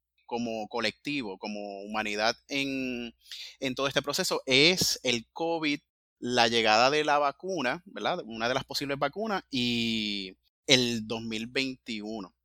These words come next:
Muchas personas, este, están, están experimentando muchas emociones. De, dentro de las emociones que habíamos dialogado, pues, está la ansiedad,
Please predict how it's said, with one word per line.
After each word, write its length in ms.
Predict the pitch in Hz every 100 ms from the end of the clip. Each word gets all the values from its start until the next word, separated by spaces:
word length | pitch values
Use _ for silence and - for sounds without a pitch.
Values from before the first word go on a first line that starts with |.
| _ _ _ _
Muchas 240 | 113 120 120
personas, 380 | 143 151 156
este, 340 | 160 143 - 151
están, 360 | - 127 131 -
están 240 | 120 120
experimentando 560 | 120 147 151 147 147 151
muchas 460 | 135 131 127 139
emociones. 840 | 143 143 - 143 139 139 135 131 135 _ _ _
De, 140 | 120 113
dentro 460 | 113 117 113 139
de 100 | 139
las 120 | 139 143
emociones 400 | 147 139 143 143
que 80 |
habíamos 320 | 139 123 123 131
dialogado, 500 | 139 135 131 143 135
pues, 140 | 123
está 160 | 113 120
la 80 |
ansiedad, 540 | 123 - 131 117 139